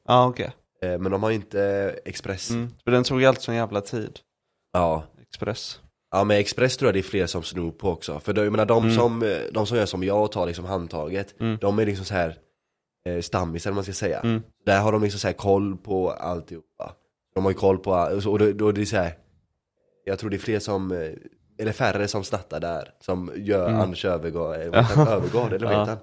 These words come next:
Speaker 2: han?
Speaker 1: Ö-, Ö-, Öfvengård, eller vad heter
Speaker 2: Ja, okej, skitsamma.
Speaker 1: Ja.
Speaker 2: Arga snickaren, eh,
Speaker 1: Mm.
Speaker 2: eh, metoden. Jag
Speaker 1: Mm.
Speaker 2: tror det är få som gör det. I så fall de som snattar tror jag kör expresskassa.
Speaker 1: Mm. Ja, men om man har så jävla problem och är så oteknisk får han ju köra vanlig kassa då.
Speaker 2: Ja,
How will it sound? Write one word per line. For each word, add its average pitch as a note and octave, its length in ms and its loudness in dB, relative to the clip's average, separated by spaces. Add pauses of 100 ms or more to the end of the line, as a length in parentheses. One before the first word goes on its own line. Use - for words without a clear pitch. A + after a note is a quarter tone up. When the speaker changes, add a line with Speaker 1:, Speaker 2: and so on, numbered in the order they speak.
Speaker 2:
han? A2 100 -2
Speaker 1:
Ö-, - 400 -2 (160)
Ö-, - 80 0
Öfvengård, A2 520 -6 (180)
eller A2+ 120 -20
vad A2 100 -2
heter E2+ 140 -2
Speaker 2:
Ja, E2 140 -6 (100)
okej, D#2+ 180 -10
skitsamma. G#2+ 280 0
Speaker 1:
Ja. - 60 2
Speaker 2:
Arga A2 140 6
snickaren, F2 580 0
eh, E2+ 200 -2 (300)
Speaker 1:
Mm. A2 220 -2 (300)
Speaker 2:
eh, E2 180 2
metoden. F2+ 640 2 (140)
Jag - 80 -8
Speaker 1:
Mm. A2 60 4
Speaker 2:
tror A2+ 100 4
det G#2 60 6
är G2+ 40 6
få A#2 380 4
som G#2 160 0
gör F2+ 100 4
det. E2+ 60 0
I - 20 -2
så G#2+ 140 2
fall A#2 120 6
de G#2+ 140 4
som F2+ 100 -6
snattar F#2+ 320 -2
tror F#2 220 -2
jag E2 160 0
kör - 220 -2
expresskassa. F#2+ 640 -4
Speaker 1:
Mm. D#2+ 120 -10 (200)
Ja, G#2+ 340 2
men A2+ 140 6
om A#2 80 8
man B2+ 160 10
har B2+ 120 10
så B2+ 120 2
jävla B2+ 220 8
problem G#2 520 -4
och G#2 100 -2
är G#2 80 -2
så G#2 160 -2
oteknisk G#2+ 640 -8
får A2 80 0
han G#2+ 100 -2
ju A2 60 -4
köra - 200 -6
vanlig A2+ 300 -2
kassa - 300 -8
då. A#2 100 -6 (1600)
Speaker 2:
Ja, F2 300 2